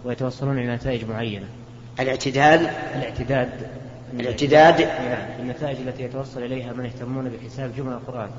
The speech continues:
Speaker 1: فيتوصلون إلى نتائج معينة.
Speaker 2: مثل إيش؟
Speaker 1: مثل كتاب سقوط إسرائيل.
Speaker 2: ها؟
Speaker 1: سقوط إسرائيل وتحديده بعام ألفين واثنين وعشرين عن طريق حساب سورة،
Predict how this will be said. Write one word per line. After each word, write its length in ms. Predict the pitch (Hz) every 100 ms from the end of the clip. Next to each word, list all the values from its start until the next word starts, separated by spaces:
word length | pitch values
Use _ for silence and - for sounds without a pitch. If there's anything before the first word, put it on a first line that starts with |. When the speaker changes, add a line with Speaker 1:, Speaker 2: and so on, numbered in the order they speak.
| - - - - - - - - - - - - -
Speaker 1:
فيتوصلون 520 | 131 143 139 160 165
إلى 180 | 139 131
نتائج 360 | 127 135 120
معينة. 340 | 120 120 104 101 120 - - - - - - - - - - - - - - - - -
Speaker 2:
مثل 180 | 147 151
إيش؟ 320 | 147 147 - - - 147
Speaker 1:
مثل 340 | 156 160 139 127 117 110 - - - - -
كتاب 580 | 120 143 127 113 113 110 113 -
سقوط 280 | 127 135 131
إسرائيل. 460 | 107 123 120 123 117 - - - 107 127
Speaker 2:
ها؟ 160 | 165 - - - -
Speaker 1:
سقوط 260 | 143 156 147
إسرائيل 440 | 143 131 135 127
وتحديده 480 | 113 123 131 135 117
بعام 340 | 117 120 123 110
ألفين 320 | 113 131 123
واثنين 440 | 110 104 101 131 120
وعشرين 400 | 113 - 123 117 - - - - - - - -
عن 60 | 127
طريق 560 | 147 139 120 123 117 110 117
حساب 300 | 120 139 120 - - - - -
سورة، 360 | - 139 120